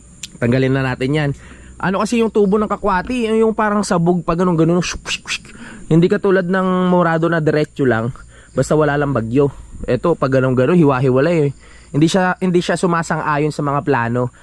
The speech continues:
o hindi siya sumusunod sa mga morado, mga kapanalig. Isa siyang suwail. <laughs> Suwail. Kaya tatanggalin na natin sa susunod yan. Di ba? Basta tumubo lang po. Dapat pala tinanggal na natin nung kahapon, eh, no?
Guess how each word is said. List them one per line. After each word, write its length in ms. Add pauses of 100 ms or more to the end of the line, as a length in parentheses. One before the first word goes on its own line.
(140)
o 80
hindi 240
siya 80
sumusunod 480
sa 80
mga 240
morado, 400
mga 240
kapanalig. 560 (400)
Isa 160
siyang 160
suwail. 560 (240)
<laughs> 240
Suwail. 400 (480)
Kaya 480 (240)
tatanggalin 560
na 80
natin 160
sa 80
susunod 320
yan. 320 (400)
Di 160
ba? 160 (480)
Basta 480
tumubo 480
lang 160
po. 240 (320)
Dapat 320
pala 160
tinanggal 400
na 160
natin 240
nung 160
kahapon, 480
eh, 80
no? 160